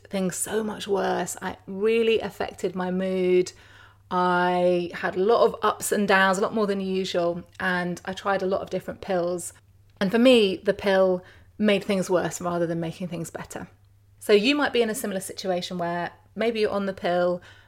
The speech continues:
maybe that was prescribed to help with things like P M S. I know it's a really common thing that will happen. And, um, I'll talk a little bit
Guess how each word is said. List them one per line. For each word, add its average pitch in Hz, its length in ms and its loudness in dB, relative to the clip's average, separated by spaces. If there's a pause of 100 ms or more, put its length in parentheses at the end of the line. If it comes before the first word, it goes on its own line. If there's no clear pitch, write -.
maybe 196 400 0
that 185 160 -8
was 180 140 -6
prescribed 185 600 -4
to 190 80 -8
help 175 380 -4 (100)
with 180 380 -2
things 175 220 -8
like - 140 -10
P - 120 -6
M 170 160 -4
S. 170 420 -8 (240)
I 185 80 -6
know 180 100 -2
it's - 160 -6
a - 60 -8
really 180 280 -2
common 185 380 -4
thing 175 220 -6
that 175 100 -10
will 180 100 -6
happen. - 500 -8 (440)
And, 180 380 -2
um, 180 160 2
I'll - 100 -6
talk 330 240 -2
a 302 40 -4
little 277 180 0
bit 202 260 2